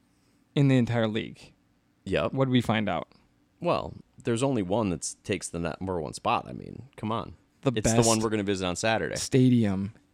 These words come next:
Speaker 1: in sports in the, in America.
Speaker 2: Voted U S Bank Stadium,
Speaker 1: U S
Speaker 2: home
Speaker 1: Bank
Speaker 2: of the
Speaker 1: Stadium.
Speaker 2: Vikings.
Speaker 1: The Vikings' home stadium, ranked number one. I couldn't agree more.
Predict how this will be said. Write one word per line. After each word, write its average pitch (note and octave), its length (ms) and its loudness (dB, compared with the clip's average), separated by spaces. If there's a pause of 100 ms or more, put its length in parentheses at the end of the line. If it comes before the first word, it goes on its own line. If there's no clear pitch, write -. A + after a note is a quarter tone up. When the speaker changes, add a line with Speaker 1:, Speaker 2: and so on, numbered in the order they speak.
(280)
Speaker 1:
in F#3 180 6
sports - 480 -2
in C3 200 2
the, G2 140 0
in C3+ 80 4
America. G2+ 640 0
Speaker 2:
Voted G#2 680 0 (760)
U A2 200 4
S A2+ 80 4
Bank G2+ 240 0
Stadium, C#2 500 -4
Speaker 1:
U C3 160 2
S A#2 60 2
Speaker 2:
home G#2+ 80 2
Speaker 1:
Bank A2 120 4
Speaker 2:
of F#2+ 40 2
the F#2 40 2
Speaker 1:
Stadium. F#2+ 280 2
Speaker 2:
Vikings. - 220 -10
Speaker 1:
The A#2 80 -2
Vikings' B2+ 460 4
home F3 300 2
stadium, B2+ 460 4 (400)
ranked C3 380 -2
number B2 200 2
one. A2+ 400 0
I B2+ 100 0
couldn't E3+ 400 -2
agree B2+ 320 2
more. G#2 340 0